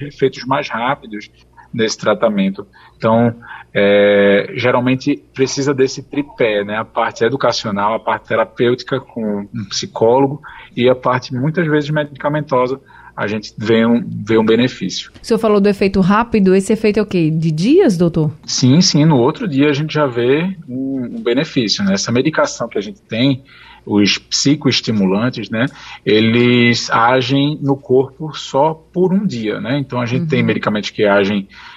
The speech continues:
Speaker 1: quatro horas, que agem, é, em mais horas em oito,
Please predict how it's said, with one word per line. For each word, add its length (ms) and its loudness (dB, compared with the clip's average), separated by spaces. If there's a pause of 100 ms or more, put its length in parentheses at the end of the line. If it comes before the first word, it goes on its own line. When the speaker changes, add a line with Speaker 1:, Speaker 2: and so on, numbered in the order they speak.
(240)
Speaker 1:
quatro 380 -2
horas, 720 2
que 220 -4
agem, 520 -2
é, 380 0 (360)
em 80 -4
mais 260 0
horas 220 2
em 100 -4
oito, 580 2